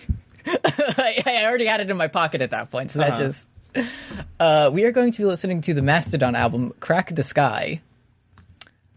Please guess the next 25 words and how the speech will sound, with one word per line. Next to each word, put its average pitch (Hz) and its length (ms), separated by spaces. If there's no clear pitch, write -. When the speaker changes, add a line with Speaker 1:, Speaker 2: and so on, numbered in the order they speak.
Speaker 1:
uh, 110 300
which 123 240
is 123 300
fifty - 360
minutes 359 320
long, 139 320
has 196 200
seven 208 260
tracks 240 280
on 117 160
it. - 140
Speaker 2:
Okay. 196 380
Speaker 1:
Uh, 143 320
Speaker 2:
I'm - 40
sure - 140
Speaker 1:
can 143 100
Speaker 2:
that's 277 100
Speaker 1:
I 311 40
Speaker 2:
fine. 254 160
Speaker 1:
hit, 277 140
can 233 160
I 254 200
hit 233 320
you 202 400
with, 143 460